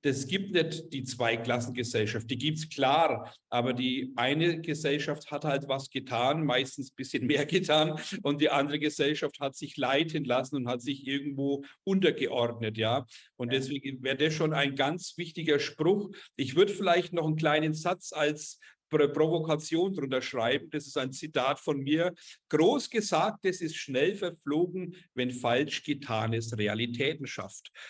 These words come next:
Speaker 1: Ja,
Speaker 2: Ah.
Speaker 1: das ist ein wunderbares Zitat und das würde ich gerne verknüpfen,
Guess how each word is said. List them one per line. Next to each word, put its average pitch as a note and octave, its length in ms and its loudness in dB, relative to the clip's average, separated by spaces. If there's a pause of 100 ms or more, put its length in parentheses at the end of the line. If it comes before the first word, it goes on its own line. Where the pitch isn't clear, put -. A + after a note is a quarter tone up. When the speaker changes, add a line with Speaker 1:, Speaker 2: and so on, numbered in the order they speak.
(120)
Speaker 1:
Ja, A#2+ 180 4
Speaker 2:
Ah. F#3+ 140 2
Speaker 1:
das - 180 -6
ist C#3+ 180 -10 (120)
ein C3 280 2
wunderbares D#3+ 600 2
Zitat C#3 420 0
und C#3+ 140 -6
das D#3+ 160 -4
würde E3 140 0
ich D#3+ 100 -6
gerne D3+ 260 0
verknüpfen, F#3+ 760 -2